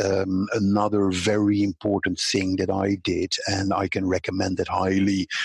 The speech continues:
to people, um, who want to start their own business in the consultancy area, is start to document your knowledge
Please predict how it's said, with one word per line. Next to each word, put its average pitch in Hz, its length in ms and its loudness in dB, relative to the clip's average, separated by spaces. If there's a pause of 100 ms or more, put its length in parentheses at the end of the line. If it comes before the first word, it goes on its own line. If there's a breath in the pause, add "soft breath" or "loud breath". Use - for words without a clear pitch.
(220 loud breath)
to 87 500 2
people, 92 640 0
um, 95 640 -2
who 95 420 0
want 98 260 -2
to 92 140 -4
start 92 420 -2
their 92 160 0
own 95 220 -2 (260 loud breath)
business 98 640 0 (320 loud breath)
in 95 220 2
the - 80 0
consultancy 101 680 -2
area, 87 520 -2 (360 loud breath)
is 98 340 2
start 113 600 0 (240)
to 98 300 2 (100)
document 95 840 0
your 92 280 -2
knowledge 92 640 0